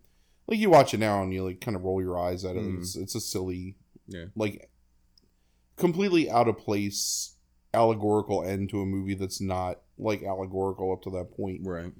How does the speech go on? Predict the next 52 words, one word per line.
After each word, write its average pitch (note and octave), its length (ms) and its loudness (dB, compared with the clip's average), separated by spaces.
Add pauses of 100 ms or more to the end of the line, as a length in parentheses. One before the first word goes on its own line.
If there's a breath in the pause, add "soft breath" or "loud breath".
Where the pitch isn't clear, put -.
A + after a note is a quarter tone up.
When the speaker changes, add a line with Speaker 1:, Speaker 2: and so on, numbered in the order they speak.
(440)
Speaker 1:
But, C3+ 220 8
um, A2+ 540 6 (960)
like, C#3+ 180 4
as C3 120 2
a - 60 -4
kid, G#2 240 0
it F#2 80 0
was, F#2 500 -10
you G#2+ 100 -4
know, F#2 220 -10 (380)
Speaker 2:
Yeah. G2 200 -8 (800)
Speaker 1:
terrifying. A2 320 4
Speaker 2:
So A2 100 6
you're, G2 80 6
you're E3 100 6
saying C3+ 240 6
Speaker 1:
and A#2 100 4
Speaker 2:
as, F#2 200 -6 (260)
as G#2+ 160 -2
a F#2+ 40 -8
kid, G#2+ 220 -2
you F#2 80 -6
did F#2+ 140 -4
have G2+ 120 -2
a F#2 40 -8
sense G#2+ 200 -6
of G2+ 60 -6
awe G#2 160 0
then? A2 300 -6 (100)
Speaker 1:
Right. F#2 420 2
You - 80 -6
Speaker 2:
Okay. A3 80 0
Speaker 1:
know, - 80 -4
so G3 520 6 (560)
if D#3 180 0
you G#3+ 140 0
watch D#3 300 6
Neverending G#2+ 500 2
Story F#2+ 340 -2
for G2 140 -8
the F#2+ 80 -6
first F#2+ 320 -4
time F#2+ 260 -2
today F2+ 520 -6 (120)
as G#2 220 -2
an G#2 80 -2
adult F#2+ 340 -2
with G2+ 140 -6
having G#2+ 380 -2
never G2+ 220 -4
seen G#2 300 -6
it, B2+ 160 -6